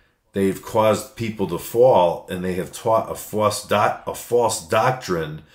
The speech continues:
that there's a Torah for Yisrael, and for the foreigner, there's the Noahide laws,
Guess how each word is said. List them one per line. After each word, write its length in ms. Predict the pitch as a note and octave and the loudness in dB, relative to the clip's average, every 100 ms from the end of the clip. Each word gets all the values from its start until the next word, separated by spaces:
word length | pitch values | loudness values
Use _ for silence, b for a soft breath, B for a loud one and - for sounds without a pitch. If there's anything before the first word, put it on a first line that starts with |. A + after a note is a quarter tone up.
| b b b _ | b b b _
that 240 | G#2 G2+ | 0 2
there's 320 | G#2 G2 G2 - | 2 2 2 -2
a 100 | F#2 | -8
Torah 480 | - B2+ B2+ A2+ | -2 6 8 8
for 540 | G#2 F#2+ F#2 F2 E2 - | 6 0 0 2 -2 -6
Yisrael, 1040 | D#2 G2+ G#2+ - F#2 G#2 B2 A2 E2 D#2 B B B | -4 -2 0 0 2 4 4 4 4 0 B B B
and 120 | F#2 | -12
for 160 | - G#2+ | -4 -2
the 80 | F#2 | -2
foreigner, 640 | - A#2+ B2+ G#2+ F#2 F2+ | -2 2 4 4 2 -2
there's 240 | E2+ F2 | -2 -4
the 80 | E2 | -4
Noahide 600 | E2+ G#2+ G#2 E2 E2+ E2 | -4 0 0 0 -2 -2
laws, 480 | D#2+ D#2+ D#2+ D2+ - | -2 -2 -2 -4 -12